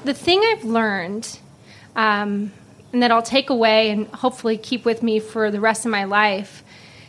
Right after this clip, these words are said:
is I've learned to be curious. And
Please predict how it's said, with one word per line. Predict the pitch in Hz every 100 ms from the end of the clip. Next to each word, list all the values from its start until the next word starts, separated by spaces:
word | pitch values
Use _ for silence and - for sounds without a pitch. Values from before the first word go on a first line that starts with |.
| -
is | 262 262
I've | 247
learned | 240 302 381
to | 392
be | 311 302
curious. | - - 226 185 - - - - - - - - - - - - - - - - -
And | 254 262 247